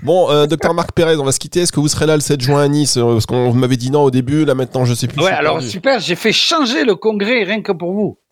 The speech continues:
Speaker 1: Donc là vous êtes là à Nice ?
Speaker 2: J'ai fait ch-, eh ouais.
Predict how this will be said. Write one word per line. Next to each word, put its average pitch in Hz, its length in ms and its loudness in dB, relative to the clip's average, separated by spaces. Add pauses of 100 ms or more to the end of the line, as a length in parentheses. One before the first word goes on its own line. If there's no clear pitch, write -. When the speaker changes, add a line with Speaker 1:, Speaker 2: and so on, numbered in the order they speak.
(260)
Speaker 1:
Donc 113 140 -4
là 160 80 2
vous 117 100 0
êtes 123 100 -2
là 160 140 2
à 147 60 2
Nice ? 202 140 -2
Speaker 2:
J'ai 160 100 0
fait 92 180 -4
ch-, - 180 -4 (800)
eh 127 60 2
ouais. 160 220 -2